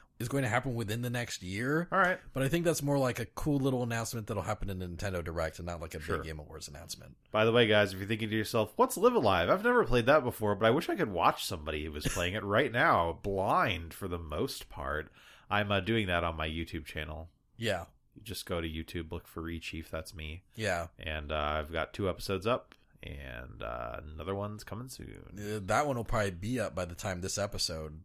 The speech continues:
Speaker 2: That's
Speaker 1: is
Speaker 2: true.
Speaker 1: up.
Speaker 2: Yeah.
Speaker 1: Yeah.
Speaker 2: I'm, uh, well, I, I,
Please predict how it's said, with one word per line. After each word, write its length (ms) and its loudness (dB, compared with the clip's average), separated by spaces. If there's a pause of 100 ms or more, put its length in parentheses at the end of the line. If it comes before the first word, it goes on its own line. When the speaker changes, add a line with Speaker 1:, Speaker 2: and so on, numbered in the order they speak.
Speaker 2:
That's 200 2
Speaker 1:
is 60 -4
Speaker 2:
true. 160 4
Speaker 1:
up. 180 -4
Speaker 2:
Yeah. 80 -2
Speaker 1:
Yeah. 220 2 (100)
Speaker 2:
I'm, 200 -4
uh, 120 2
well, 320 10
I, 200 4 (140)
I, 200 2